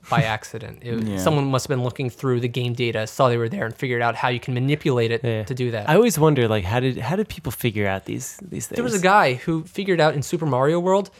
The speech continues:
Speaker 3: Yeah.
Speaker 1: how to essentially program the game within the game. Like,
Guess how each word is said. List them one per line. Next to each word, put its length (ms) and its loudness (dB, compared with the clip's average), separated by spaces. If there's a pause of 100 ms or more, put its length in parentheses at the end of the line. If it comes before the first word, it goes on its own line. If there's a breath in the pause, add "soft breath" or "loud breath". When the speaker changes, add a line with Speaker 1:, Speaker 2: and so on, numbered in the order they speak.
Speaker 3:
Yeah. 160 2
Speaker 1:
how 140 6
to 580 -2 (220)
essentially 420 0
program 640 2
the 80 0
game 460 -2 (560)
within 600 2
the 120 0
game. 380 -2 (640)
Like, 280 -2